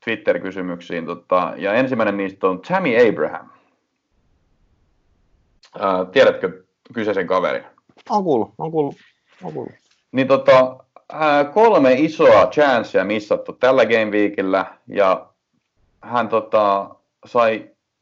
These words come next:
Speaker 1: mä en nyt oikein tiedä, miten tää bonuspistejärjestelmä menee, mut miinus neljä pistettä tässä F P L:n bonuspistejärjestelmässä. Eihän siitä ei tietenkään tuu mitään niinku o-, oikeita miinuksia tässä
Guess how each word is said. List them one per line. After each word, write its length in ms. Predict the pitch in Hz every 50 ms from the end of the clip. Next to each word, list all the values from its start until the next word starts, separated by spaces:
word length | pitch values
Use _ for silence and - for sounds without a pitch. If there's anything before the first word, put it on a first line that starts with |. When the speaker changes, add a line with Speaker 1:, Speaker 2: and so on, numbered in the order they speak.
| - -
Speaker 1:
mä 160 | 110 107 101
en 60 | 104
nyt 100 | 101 -
oikein 220 | 104 101 104 104
tiedä, 160 | 110 107 101 101
miten 200 | 104 104 101 95
tää 80 | 98
bonuspistejärjestelmä 1500 | 90 101 101 98 98 95 87 - - _ _ _ _ _ 107 95 - - 95 90 92 95 92 87 85 87 95 92 90 90
menee, 260 | 92 92 90 85 80
mut 160 | 87 92 -
miinus 400 | 131 160 185 175 139 110 - -
neljä 340 | 123 131 131 113 98 85 78
pistettä 500 | - 87 87 87 - 82 80 - _ -
tässä 420 | - 80 87 - - - 101 98
F 120 | 92 - -
P 20 |
L:n 320 | 87 80 71 73 78 87 92
bonuspistejärjestelmässä. 1500 | 101 95 90 87 - - - - 80 - - - 78 78 80 76 67 65 65 - - 67 64 55 69 67 - - - - - - _ _ _ _ _ _ - _
Eihän 280 | 104 107 113 110 104 - -
siitä 300 | - 127 120 113 113 110
ei 60 | 104
tietenkään 360 | 107 107 104 104 98 104 95
tuu 140 | 104 104 101
mitään 260 | 101 98 101 98 95
niinku 200 | 98 95 98 104
o-, 200 | 110 - - - -
oikeita 420 | 113 120 117 104 107 95 95 92
miinuksia 480 | 92 92 90 87 85 82 - 92 85 82
tässä 280 | 85 85 - - _